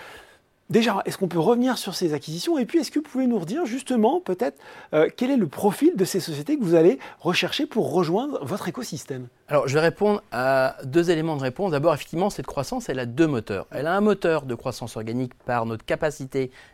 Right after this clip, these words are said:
Speaker 2: d'attractivité de nos talents. Aujourd'hui, il faut savoir que nous sommes, euh, à peu près trois mille sept cents experts au sein de l'écosystème à la Lehman Associates. Nous avons une véritable politique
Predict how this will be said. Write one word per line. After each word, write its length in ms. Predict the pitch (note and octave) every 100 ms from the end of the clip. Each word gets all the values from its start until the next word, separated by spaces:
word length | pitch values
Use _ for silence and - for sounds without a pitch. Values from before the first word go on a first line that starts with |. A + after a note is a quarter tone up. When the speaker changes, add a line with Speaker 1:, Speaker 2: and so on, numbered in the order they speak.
| -
Speaker 2:
d'attractivité 1000 | A#2 A3 A#3 - D#3 - C#3 C3 D3 C#3+
de 140 | B2
nos 100 | G#2+
talents. 340 | F#2+ A2+ C#3+ A#3+ - - - - -
Aujourd'hui, 460 | E3 F#3 E3+ F3+
il 60 | F#3+
faut 120 | -
savoir 400 | C#3+ D#3 E3+ F3
que 80 | -
nous 140 | C#3+
sommes, 440 | C#3 - D#3 D3+ C#3 _
euh, 180 | B2 A#2+
à 60 | A2+
peu 120 | C3
près 280 | - C#3 C3
trois 240 | - C#3+
mille 180 | D3+ D3
sept 240 | - C3
cents 200 | - C#3 -
experts 520 | C3+ - C3+ C3 B2 -
au 120 | B2
sein 240 | - D3+
de 80 | C3
l'écosystème 640 | G#2+ G#2+ G#2+ - - A2+ - _
à 100 | A#2
la 100 | A2+
Lehman 220 | G#2+ G2+
Associates. 560 | F2+ F#2 G#2 E3+ G3 A#3+ - - - _
Nous 160 | C#3 D3
avons 220 | D#3 F3+
une 80 | C3+
véritable 680 | F3+ F3 D3+ E3 D3+ A#2
politique 580 | A2 E3 D#3 - F#3 -